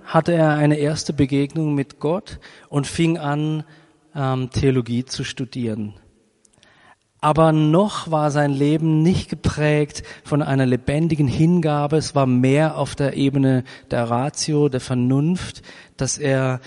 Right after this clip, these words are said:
sich beschäftigt hat mit Gott. Er führte ein regelrecht ausschweifendes Leben. Heute wird man sagen, oder der Begriff ist vielleicht auch schon wieder zu alt,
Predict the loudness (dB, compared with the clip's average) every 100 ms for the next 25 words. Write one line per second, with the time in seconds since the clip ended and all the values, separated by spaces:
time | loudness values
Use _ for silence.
0 | -14 -10 -6 -4 -2 -4 -4 -10 -6 -6
1 | -4 -6 -4 -4 -4 -4 -8 0 2 4
2 | 0 -4 -8 -20 -6 -2 4 4 4 2
3 | 0 -2 -6 -4 0 0 -2 -2 0 0
4 | -2 -4 -4 -4 -2 -2 -4 -8 -18 -20
5 | _ -4 0 -2 0 -2 -2 -2 -4 -6
6 | -8 -8 -8 -8 -8 -8 -8 -12 -8 -8
7 | -8 -8 -8 -6 -4 -2 -2 -6 -14 -16
8 | -10 -8 -6 -8